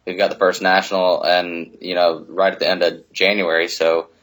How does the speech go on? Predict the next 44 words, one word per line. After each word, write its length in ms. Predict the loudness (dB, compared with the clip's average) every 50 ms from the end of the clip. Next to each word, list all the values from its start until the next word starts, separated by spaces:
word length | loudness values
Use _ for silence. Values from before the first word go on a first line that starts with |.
| _ _ _ -4
um, 460 | 0 2 2 4 4 2 2 0 -2
when 120 | -4 -4 -2
they 100 | -2 -2
usually 360 | -2 -2 -4 -4 -6 -6 -8 -4
start 220 | 0 0 0 0
at 60 | 0 -2
the 60 | -4
end 120 | -2 -2 -2
of 80 | 0
February, 440 | 2 2 2 2 0 0 0 0 0
beginning 300 | -2 -4 -4 -4 -2 -2 -4
of 60 | -2
March, 400 | 0 2 4 4 4 2 0 -4
you 40 | -6
know, 100 | -4 -2 0
that, 340 | 0 0 0 -2 -4 _
that, 300 | 0 0 2 0 -2 -6 _ _ _ _ _ _
that 200 | -2 0 0 0 0
one 240 | 0 -2 -2 -2 -2
month 360 | -2 -2 0 -2 -2 -4 -6
meant 200 | -6 -6 -4 -4 -4
a 40 |
lot 360 | -4 -2 0 0 0 0 0 -2
this 240 | -8 -10 -10 -12
year. 200 | -10 -8 -6 -4
It 100 | -4 -4
was, 280 | -4 -6 -6 -6 -4 0
uh, 340 | 2 4 4 4 4 2 2
it 40 | 0
was 180 | 0 -2 -4 -6
definitely 440 | -2 0 2 2 2 0 -4 -6 -4
difficult 520 | -4 -4 -4 -4 -4 -2 0 0 0 0 -2
to, 360 | -2 -2 -2 -2 -4 -8 -12 -8 -6
to 120 | -6 -4
find 340 | 0 2 2 2 2 0 0
time 280 | 0 0 0 2 0 -2
to 40 | -2
get 100 | -2 0
everything 320 | -2 -2 -2 -6 -10 -10 -8
taken 240 | -6 -6 -6 -6 -8
care 260 | -6 -2 0 2 2
of. 240 | 4 4 2 0 -2 _ _ _ _ _ _ _ _
And, 280 | -4 -2 -2 0 2 2
um, 400 | 2 4 4 2 2 0 -2